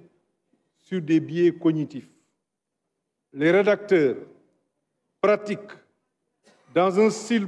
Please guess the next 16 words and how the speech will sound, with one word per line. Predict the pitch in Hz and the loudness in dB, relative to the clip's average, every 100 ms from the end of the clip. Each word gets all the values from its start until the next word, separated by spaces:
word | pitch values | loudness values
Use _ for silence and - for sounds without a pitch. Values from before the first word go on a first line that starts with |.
| - | -2
trop | 247 240 | 0 2
direct, | 180 165 - - - _ _ _ _ _ _ _ - | 2 0 -2 -10 -20 _ _ _ _ _ _ _ -10
la | 135 170 | -2 0
pensée | 170 214 214 214 190 | 2 0 0 0 0
sélective | 214 214 214 196 165 117 - _ _ _ _ _ _ _ _ - | 0 0 -4 -6 -6 -8 -16 _ _ _ _ _ _ _ _ -2
en | 180 | -2
filtrant | 175 233 214 226 208 190 | 0 -2 -2 0 2 4
les | 180 165 | 4 4
informations | 202 202 202 196 190 180 - 196 | 2 2 0 2 0 0 -2 -2
qui | 202 185 | -2 -4
sont | 196 | -2
en | 202 170 | -2 -2
contradiction | 156 196 190 185 180 - 190 180 | 0 0 2 0 -2 -6 -6 -2
avec | 170 175 | 2 2
leurs | 170 165 | 2 0
croyances | 190 185 175 117 - _ | 2 2 2 -4 -14 _